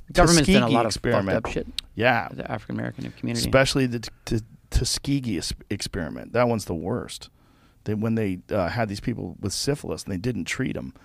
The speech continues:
Speaker 2: they pretended they were treating 'em. They just let it, they would, wanted to see what happens if you, if syphilis goes untreated. And they did that from nineteen thirty something and nineteen seventy something.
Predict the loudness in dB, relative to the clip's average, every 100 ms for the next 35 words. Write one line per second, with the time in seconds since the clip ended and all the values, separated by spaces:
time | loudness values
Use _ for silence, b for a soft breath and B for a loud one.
0 | b -10 -6 -2 0 0 0 0 -2 -4
1 | -4 -4 -8 -6 -6 -6 -6 -2 -2 0
2 | -2 -4 -4 -2 -2 -2 -4 -4 -2 -2
3 | -4 -4 -10 -12 -10 -10 -12 -20 -12 -6
4 | -4 -4 -6 -6 -6 -4 -6 -6 -6 -8
5 | -12 b b b -2 0 2 2 4 4
6 | 4 0 -2 2 0 0 0 0 0 -2
7 | -2 -2 0 0 0 0 0 -2 -2 -2
8 | -2 -2 0 0 -2 -2 -2